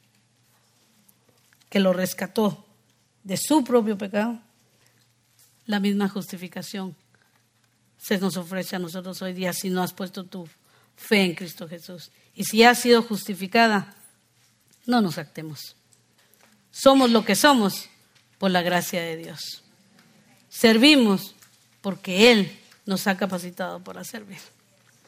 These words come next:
¿Justificadas por fe o por obras? Si todavía no tienes respuesta a esta pregunta, no te vayas. Habla con tu líder esta noche.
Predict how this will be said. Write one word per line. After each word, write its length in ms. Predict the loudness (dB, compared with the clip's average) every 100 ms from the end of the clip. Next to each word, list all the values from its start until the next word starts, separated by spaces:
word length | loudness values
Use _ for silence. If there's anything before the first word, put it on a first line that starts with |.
| _ _
¿Justificadas 680 | -6 -4 -4 0 6 6 4
por 200 | -4 -6
fe 320 | 2 0 0 -8 _ _ _ _ _ _
o 100 | -10
por 220 | -4 0
obras? 500 | 0 0 -4 -6 -14 _ _ _ _ _ _ _ _ _ _ _ _ _
Si 260 | -6 -4
todavía 400 | 2 4 6 6
no 160 | 6 2
tienes 260 | 2 2 2
respuesta 420 | 0 0 0 -2
a 20 |
esta 160 | -4 -6
pregunta, 480 | -2 -2 -4 -10 -14 _ _
no 160 | -2 2
te 140 | 4
vayas. 420 | 4 0 -4 -14 _ _
Habla 280 | -2 0 0
con 160 | -4 -8
tu 120 | -8
líder 280 | -8 -8 -10
esta 260 | -14 -18
noche. 320 | -18 -18 -20